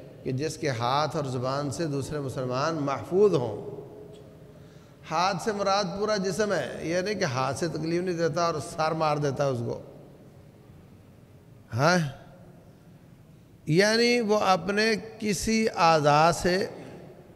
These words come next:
اور اپنی زبان سے، یعنی اپنے عمل اور قول سے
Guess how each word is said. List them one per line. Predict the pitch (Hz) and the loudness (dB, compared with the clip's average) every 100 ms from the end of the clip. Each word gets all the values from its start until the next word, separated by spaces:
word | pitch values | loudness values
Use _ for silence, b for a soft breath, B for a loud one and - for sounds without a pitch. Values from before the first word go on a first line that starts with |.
| - - - - - - - - - | -20 -20 -20 -20 -20 -20 -20 -20 -6
اور | 143 143 | 0 0
اپنی | 139 156 | 0 -2
زبان | 135 131 131 143 139 | -2 0 2 2 0
سے، | - 139 | 0 0
یعنی | 135 151 170 | 2 0 0
اپنے | 160 156 165 | -2 0 -2
عمل | 131 131 170 196 | 0 0 2 4
اور | 180 | 4
قول | 156 - 160 165 180 165 | 2 2 4 6 6 2
سے | - 165 180 | 2 2 2